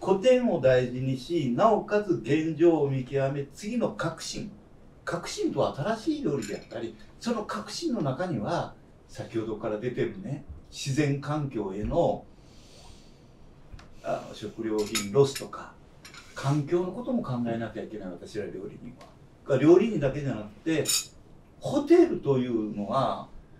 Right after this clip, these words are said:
まあ、小さなレストラン、大きなあれでも共通すると思うんですけど、まずシェフはオーケストラの指揮者なんですよ。これ舞台の上で。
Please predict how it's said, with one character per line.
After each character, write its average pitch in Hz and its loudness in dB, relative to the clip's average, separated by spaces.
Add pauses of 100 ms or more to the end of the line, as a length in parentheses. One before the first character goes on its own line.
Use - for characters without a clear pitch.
(640)
ま 170 6
あ、 151 6
小 170 0
さ 147 2
な 123 4
レ 117 0
ス - -14
ト - -6
ラ 127 6
ン、 - -2
大 123 -4
き 104 -4
な 104 2 (260)
あ 87 -2
れ - -2
で - -6
も - -6 (440)
共 135 4
通 117 -6
す - -12
る 107 -6
と 104 -8
思 98 -8
う 101 -6
ん 104 -6
で 107 -6
す - -14
け 113 -14
ど、 117 2 (1120)
ま 202 10
ず 196 -2 (200)
シ - -2
ェ 285 0
フ 127 -2
は - 2 (1040)
オ 180 10
ー - 0
ケ 269 2
ス - -2
ト - 2
ラ 104 2
の - 4 (160)
指 - -6
揮 - -2
者 - 10
な - 4
ん 107 -4
で - -8
す - -14
よ。 - -8 (880)
こ 131 2
れ 131 6
舞 104 -2
台 143 8
の 101 -2
上 101 -4
で。 - -12